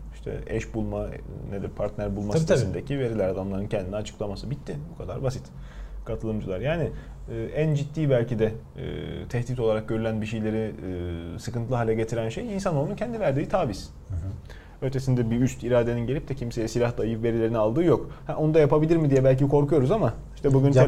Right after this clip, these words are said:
Speaker 1: telefonda par-
Speaker 2: ihtiyaç yok ki. Güzel
Speaker 1: par-,
Speaker 2: güzel
Speaker 1: tabii.
Speaker 2: yapıyor işte.
Speaker 1: Parmak izi okuyucusu var. Herkes on bir parmağının, yok meme ucunun, dilinin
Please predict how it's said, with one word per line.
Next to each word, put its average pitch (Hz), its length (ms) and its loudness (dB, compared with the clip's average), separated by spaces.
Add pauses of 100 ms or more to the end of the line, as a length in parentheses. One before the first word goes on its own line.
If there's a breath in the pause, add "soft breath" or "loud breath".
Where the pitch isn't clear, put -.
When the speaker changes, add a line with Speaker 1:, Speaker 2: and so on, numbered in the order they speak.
Speaker 1:
telefonda 151 280 8
par- 160 120 10
Speaker 2:
ihtiyaç 160 300 4
yok 127 160 -6
ki. 113 140 -4
Güzel 127 220 8
Speaker 1:
par-, 127 100 10
Speaker 2:
güzel 117 180 4
Speaker 1:
tabii. 147 160 4
Speaker 2:
yapıyor 123 200 2
işte. 131 220 -2
Speaker 1:
Parmak 156 320 8
izi 151 140 6
okuyucusu 147 480 4
var. 170 380 0
Herkes 139 440 2 (120)
on 131 140 2
bir 139 140 4
parmağının, 123 440 2
yok 120 200 0
meme 123 180 2
ucunun, 117 400 2
dilinin 123 300 4